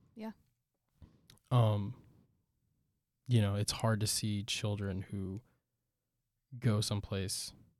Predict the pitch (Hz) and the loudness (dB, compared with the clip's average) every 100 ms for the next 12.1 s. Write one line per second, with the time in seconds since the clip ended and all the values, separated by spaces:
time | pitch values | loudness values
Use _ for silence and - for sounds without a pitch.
0 | _ _ _ _ _ _ _ _ _ _ | _ _ _ _ _ _ _ _ _ _
1 | _ _ _ _ - - 104 - 107 101 | _ _ _ _ -6 -2 0 0 0 0
2 | 98 - 95 95 - - 120 - _ _ | -2 -4 -6 -6 -8 -10 -14 -16 _ _
3 | _ _ _ _ 104 - - 101 95 101 | _ _ _ _ -4 -2 0 0 0 -4
4 | - 92 85 - - - 95 92 - - | -4 -4 -6 -10 -14 -10 -10 -10 -14 -16
5 | - 92 - 113 _ _ 226 214 208 - | -12 -10 -12 -14 _ _ -2 -2 -4 -12
6 | - - - _ _ _ _ - 117 110 | -20 -20 -20 _ _ _ _ -2 2 4
7 | 110 98 - _ _ - 117 107 101 98 | 4 2 -2 _ _ 0 2 4 2 0
8 | - 90 90 82 - - - - _ _ | -4 -6 -4 -6 -6 -8 -10 -20 _ _
9 | _ _ _ _ _ 117 104 107 98 104 | _ _ _ _ _ -8 -6 -4 -2 0
10 | 101 98 98 - 101 101 - - - 95 | 2 2 -2 -2 -2 -2 -4 -6 -10 -10
11 | - - - - - - 113 101 95 92 | -12 -20 -20 -20 -20 -8 -2 0 0 -2